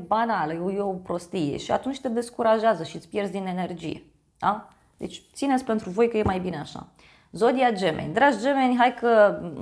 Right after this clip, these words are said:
prima parte a zilei de sâmbătă e mai aglomerată, așa, e mai intensă, e cu lupte, e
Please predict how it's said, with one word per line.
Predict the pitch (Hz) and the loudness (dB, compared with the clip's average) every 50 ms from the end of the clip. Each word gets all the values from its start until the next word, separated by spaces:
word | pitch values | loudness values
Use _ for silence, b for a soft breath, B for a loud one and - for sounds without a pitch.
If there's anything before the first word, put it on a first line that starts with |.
| 165 - - - | -10 -12 -12 -8
prima | - 240 262 247 208 | -4 0 2 2 4
parte | - 220 220 - | 4 2 0 0
a | 190 | -6
zilei | 185 190 196 196 | -4 -2 -2 0
de | 180 156 | 0 0
sâmbătă | 170 - - 220 240 240 | -2 -4 -4 -6 -4 -2
e | 269 | -2
mai | 262 254 262 | 0 2 4
aglomerată, | 254 220 190 208 226 220 220 226 233 233 196 170 151 | 4 4 4 2 2 2 2 4 4 4 2 2 0
așa, | 156 156 - 180 | -4 -6 -6 -8
e | 170 | -8
mai | 156 160 160 156 | -6 -6 -6 -6
intensă, | 156 160 156 190 190 175 151 - - 147 135 139 | -8 -6 -6 -6 -6 -6 -6 -8 -10 -8 -8 -6
e | 160 190 208 220 185 | -6 -4 -4 -4 -6
cu | - - 160 | -4 -2 -2
lupte, | 165 185 226 233 233 - - 139 | 0 2 0 0 -2 -4 -8 -6
e | 135 135 139 143 165 190 202 196 196 185 175 | -6 -4 -6 -4 -4 -4 -4 -2 -4 -4 -6